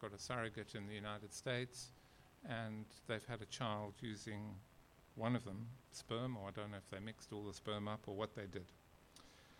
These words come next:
Um, women can conceive post-menopause. The oldest woman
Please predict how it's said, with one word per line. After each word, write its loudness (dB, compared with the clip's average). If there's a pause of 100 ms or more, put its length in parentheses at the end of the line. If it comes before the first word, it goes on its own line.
(420)
Um, 4 (560)
women 8
can 2
conceive 0
post-menopause. 2
The 0
oldest 6
woman 4